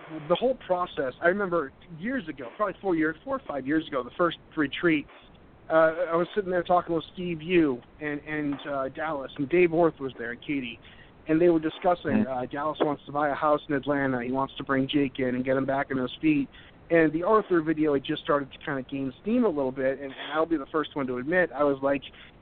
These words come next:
Speaker 1: "That probably doesn't sound like a great idea. Jake's track record isn't that great.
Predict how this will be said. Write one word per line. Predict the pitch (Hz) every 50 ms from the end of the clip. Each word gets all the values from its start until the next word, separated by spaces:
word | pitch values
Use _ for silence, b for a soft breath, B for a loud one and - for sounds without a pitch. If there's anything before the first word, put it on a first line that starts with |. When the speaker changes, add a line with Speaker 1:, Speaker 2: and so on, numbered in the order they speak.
| - -
Speaker 1:
"That | 175 180 175
probably | 196 214 214 214 202 160 147 - - - -
doesn't | 160 185 180 165 131 - -
sound | 170 170 170 160
like | 151 127
a | 127 127
great | 123 - 160 160 156 147
idea. | 135 127 123 131 151 151 151 143
Jake's | 135 - 147 143 - -
track | - - 160 143 143 - -
record | 139 135 - 143 139 139 131
isn't | 127 - 135 127 -
that | - 120 120 117 -
great. | - 147 156 156 156 156 151 139